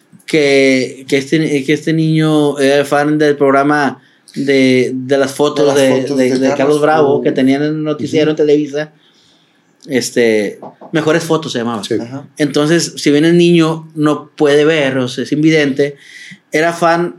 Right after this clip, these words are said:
Speaker 1: del, de la narración de Carlos
Speaker 2: De la
Speaker 1: Bravo.
Speaker 2: narrativa.
Speaker 1: Y la abuelita del niño le
Speaker 3: Le
Speaker 1: decía
Speaker 3: describía.
Speaker 1: que había en las fotos.
Speaker 3: Oh.
Speaker 1: ¿Sabes?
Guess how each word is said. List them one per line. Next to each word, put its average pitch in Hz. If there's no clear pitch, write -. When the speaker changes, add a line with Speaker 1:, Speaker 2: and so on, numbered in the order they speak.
Speaker 1:
del, 151
de 151
la 151
narración 151
de 160
Carlos 165
Speaker 2:
De 190
la 180
Speaker 1:
Bravo. 160
Speaker 2:
narrativa. 143
Speaker 1:
Y 220
la 214
abuelita 214
del 220
niño 214
le 156
Speaker 3:
Le 156
Speaker 1:
decía 180
Speaker 3:
describía. 135
Speaker 1:
que 170
había 165
en 156
las 156
fotos. 143
Speaker 3:
Oh. 117
Speaker 1:
¿Sabes? -